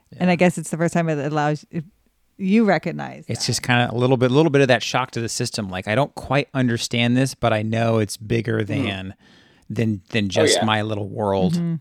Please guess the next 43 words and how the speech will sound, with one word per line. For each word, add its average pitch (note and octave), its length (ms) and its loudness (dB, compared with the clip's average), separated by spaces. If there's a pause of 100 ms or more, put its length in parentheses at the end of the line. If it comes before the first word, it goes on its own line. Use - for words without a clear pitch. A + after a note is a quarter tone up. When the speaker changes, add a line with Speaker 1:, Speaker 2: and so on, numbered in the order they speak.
(160)
Speaker 2:
you G2 80 -4
know? F2 320 -4
Speaker 1:
But A3+ 140 -6
you B3+ 80 -6
guys B3 160 0
were A#3 120 -2
okay? G#3+ 280 -2
Was G#3+ 120 2
your G#3+ 80 2
Speaker 3:
Yeah. F#3 60 -4
Speaker 1:
house G3 220 -2
okay G#3+ 560 -4
and G#3+ 100 -6
everything? G#3+ 540 -6 (460)
Speaker 3:
Yeah, D3+ 240 8
we D3+ 160 4
were, D#3+ 180 4
we D3+ 140 0
were D#3+ 140 6
fortunate. D#3 520 2
We C3 100 -2
were B2+ 120 -2
in C#3 120 2
an C3 140 4
area, C3 580 4 (200)
um, A2 340 0
where A#2 220 2
that, A2 320 2 (100)
I A#2+ 60 -6
get A#2 240 -6 (100)
this, - 380 -12
I - 160 -4
don't C3+ 120 2
know B2 80 0
how, A#2+ 460 2 (520)
you A#2+ 100 -8
know, G#2+ 340 -2 (160)
how, A#2 320 2 (140)
how B2 180 6
it - 140 0
played C#3 180 6
out, A2+ 260 6
but A2+ 200 2